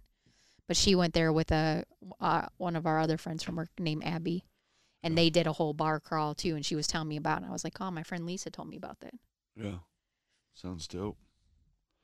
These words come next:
Speaker 1: Yeah, but that's because they don't have any place, so you literally walk through the
Speaker 2: Future
Speaker 1: city to the
Speaker 2: trip.
Speaker 1: stadium.
Speaker 2: Yeah. Future trip,
Speaker 1: Rutgers.
Speaker 2: we'll have to go visit Michigan State. We didn't have any sports teams at the Art Academy of Cincinnati.
Speaker 1: Yeah.
Speaker 2: So
Speaker 1: It happens.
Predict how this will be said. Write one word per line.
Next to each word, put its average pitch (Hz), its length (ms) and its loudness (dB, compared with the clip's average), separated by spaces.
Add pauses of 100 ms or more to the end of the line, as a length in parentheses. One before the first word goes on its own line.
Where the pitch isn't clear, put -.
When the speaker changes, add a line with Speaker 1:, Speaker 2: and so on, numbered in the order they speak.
(200)
Speaker 1:
Yeah, 214 160 10
but 165 120 6
that's 175 280 6
because 175 500 0
they 175 140 6
don't 170 140 4
have 180 120 4
any 165 140 2
place, 170 300 6
so 160 160 2
you 156 260 0
literally 156 460 0
walk 156 320 -2
through 160 140 -2
the 147 80 -2
Speaker 2:
Future - 140 2
Speaker 1:
city 151 180 0
to - 60 -2
the 120 80 2
Speaker 2:
trip. 107 100 0
Speaker 1:
stadium. - 580 -6
Speaker 2:
Yeah. 82 220 -10 (580)
Future 104 180 -8 (120)
trip, - 240 -4
Speaker 1:
Rutgers. 87 180 -6
Speaker 2:
we'll 92 100 -6
have 87 140 -8
to - 80 -16
go 90 120 -10
visit 87 460 -12 (1000)
Michigan 90 340 -12
State. 95 420 -10
We 110 100 -6
didn't 104 180 -4
have 104 160 -4
any 87 120 -8
sports 87 400 -8
teams 87 340 -8
at 82 120 -12
the 82 120 -14
Art 90 160 -10
Academy 87 420 -12
of 87 80 -20
Cincinnati. 90 580 -12 (360)
Speaker 1:
Yeah. 190 240 -6 (720)
Speaker 2:
So - 340 -12
Speaker 1:
It 285 140 8
happens. 208 840 4